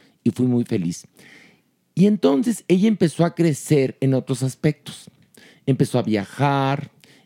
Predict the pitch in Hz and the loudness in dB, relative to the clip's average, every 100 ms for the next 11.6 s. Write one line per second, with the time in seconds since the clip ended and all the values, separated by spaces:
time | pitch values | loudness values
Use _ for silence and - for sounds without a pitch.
0 | _ 123 120 104 101 113 95 95 95 131 | _ 0 0 -4 -4 -4 -2 0 2 2
1 | 135 - - 123 117 120 - _ _ _ | 2 -2 -2 0 0 -4 -14 _ _ _
2 | _ 113 113 135 127 123 113 101 95 98 | _ 0 2 2 4 2 -2 -2 -4 -6
3 | 87 - 123 120 127 135 147 147 - _ | -8 -2 0 2 0 0 0 -4 -10 _
4 | _ _ _ 117 117 113 123 110 117 127 | _ _ _ 2 2 2 -2 0 0 0
5 | 139 131 117 104 98 - 120 117 120 117 | 2 2 0 -2 -4 0 -2 0 -2 0
6 | 127 117 101 90 87 92 110 101 127 120 | -2 0 -2 0 -2 -2 -4 -2 -2 -4
7 | - 92 90 92 90 87 - 117 127 131 | -4 -4 -4 -6 -6 -8 -2 0 0 -2
8 | _ 98 95 92 98 92 95 - 117 117 | _ -6 -2 -2 -2 -2 -6 -2 -2 -2
9 | 139 120 101 92 90 98 123 139 120 135 | -4 -2 -2 -2 -2 0 0 0 0 -4
10 | 156 107 110 104 - 143 110 104 110 117 | -4 -2 -2 -2 -4 0 2 2 2 2
11 | 151 - 135 110 131 | 0 0 0 0 -2